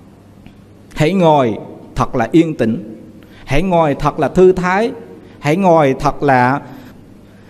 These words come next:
tĩnh tâm, để chúng ta nhìn lại những cái khó khăn và bế tắc mình đang đối diện nó như thế nào. Rồi mình hiểu cái tính chất của nó làm sao, mình hiểu những cái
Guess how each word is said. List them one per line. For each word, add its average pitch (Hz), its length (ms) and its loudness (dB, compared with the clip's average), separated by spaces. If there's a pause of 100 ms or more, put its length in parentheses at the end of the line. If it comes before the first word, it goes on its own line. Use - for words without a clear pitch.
(120)
tĩnh 135 280 -2
tâm, 185 180 -2 (640)
để 135 100 2
chúng 202 220 0
ta 196 120 -2
nhìn 160 300 4
lại 120 400 0
những 131 240 4
cái 185 180 2
khó 196 320 0
khăn 185 340 -4
và 113 140 0
bế 175 200 0
tắc 220 220 -6
mình 123 240 2
đang 147 220 -2
đối 160 140 2
diện 107 300 -4 (120)
nó 143 120 -2
như 156 200 -2
thế 147 160 -8
nào. 120 280 -8 (880)
Rồi 160 140 2
mình 156 180 2
hiểu 147 260 4
cái 220 80 -2
tính 247 240 0
chất 269 160 -2
của 180 120 4
nó 202 180 2
làm 233 100 -2
sao, 190 480 0 (520)
mình 139 340 4
hiểu 135 580 4
những 160 180 2
cái 226 320 2